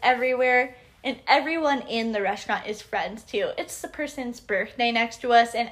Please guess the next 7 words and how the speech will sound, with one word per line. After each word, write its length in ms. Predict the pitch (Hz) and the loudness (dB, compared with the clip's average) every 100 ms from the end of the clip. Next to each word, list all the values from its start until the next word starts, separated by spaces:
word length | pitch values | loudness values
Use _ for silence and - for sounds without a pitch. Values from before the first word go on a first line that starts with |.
| - | 2
everyone 480 | 269 269 285 262 254 | 4 4 2 0 0
in 100 | 240 | -4
the 100 | 202 | -2
restaurant 500 | - 220 - 208 220 | -2 -2 -4 -4 -4
sang 180 | 220 220 | -6 0
happy 300 | 214 208 208 | 0 0 -2
birthday. 520 | 202 208 202 208 | -4 -2 -2 -4